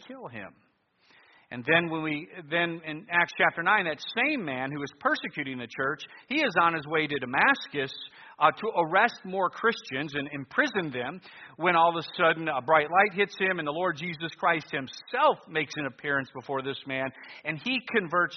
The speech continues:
just like that. He himself becomes a Christian. And in Acts chapter ten, we have a key event, major event that takes place. And that is for the first time, finally,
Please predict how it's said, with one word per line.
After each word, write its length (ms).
just 240
like 200
that. 240
He 180
himself 720
becomes 400
a 60
Christian. 640
And 120
in 80
Acts 320
chapter 260
ten, 480
we 160
have 160
a 100
key 680
event, 360
major 640
event 300
that 160
takes 220
place. 360
And 140
that 260
is 140
for 120
the 120
first 340
time, 420
finally, 640